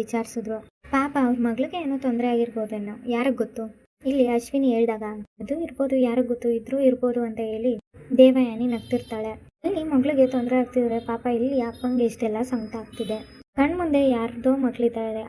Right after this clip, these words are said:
ಆದ್ರೆ ತನ್ ಮಗಳು ಅಂತ ಅನ್ಕೊಂಡು ಅಂತ ಇದ್ದಾನೆ. ನಿಜವಾದ ಮಗಳು ಆ ಭೂಮಿ ಇಷ್ಟೊಂದೆಲ್ಲ ಕಷ್ಟಪಡ್ತಿರ್ಬೇಕಾದ್ರೆ ತಂದೆಗೆ ಇಲ್ಲಿ ಕಷ್ಟ ಆಗ್ತಿದೆ ಅಂತ ಹೇಳಿ ಪಾಪ ಇವ್ನ ನೋಡ್ತಿದ್ರೆ ಬೇಜಾರಾಗುತ್ತೆ. "ನಾನು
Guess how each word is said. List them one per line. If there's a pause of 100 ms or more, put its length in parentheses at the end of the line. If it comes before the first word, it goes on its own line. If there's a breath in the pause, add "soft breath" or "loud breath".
ಆದ್ರೆ
ತನ್
ಮಗಳು
ಅಂತ
ಅನ್ಕೊಂಡು (380)
ಅಂತ (120)
ಇದ್ದಾನೆ.
ನಿಜವಾದ (140)
ಮಗಳು (160)
ಆ
ಭೂಮಿ (100)
ಇಷ್ಟೊಂದೆಲ್ಲ (120)
ಕಷ್ಟಪಡ್ತಿರ್ಬೇಕಾದ್ರೆ (440)
ತಂದೆಗೆ (120)
ಇಲ್ಲಿ (100)
ಕಷ್ಟ
ಆಗ್ತಿದೆ (260)
ಅಂತ
ಹೇಳಿ (160)
ಪಾಪ (180)
ಇವ್ನ (100)
ನೋಡ್ತಿದ್ರೆ
ಬೇಜಾರಾಗುತ್ತೆ. (380)
"ನಾನು